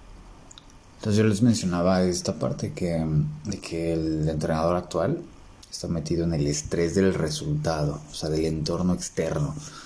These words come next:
O sea, muy enfocado a qué es lo que vamos a lograr. Y esa, esa necesidad de consumismo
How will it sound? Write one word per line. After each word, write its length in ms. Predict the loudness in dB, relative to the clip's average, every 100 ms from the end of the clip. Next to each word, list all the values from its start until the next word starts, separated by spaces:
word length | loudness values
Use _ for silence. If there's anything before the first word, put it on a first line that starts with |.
| -20 -20 -20 -20 -18
O 20 |
sea, 340 | -8 -6 -4 -6 -10 -18 -20 -20 -4 6
muy 360 | 6 8 6
enfocado 540 | 4 2 0 2 4 4
a 140 | 2
qué 120 | 2
es 100 | 2
lo 100 | 2
que 100 | 2
vamos 280 | 0 0 0
a 80 | 0
lograr. 400 | 2 2 0 0
Y 160 | 2
esa, 280 | 2 2 0
esa 280 | 0 -2 0
necesidad 520 | 2 0 -4 -2 0
de 120 | 0
consumismo 920 | 2 2 2 2 4 4 2 4 2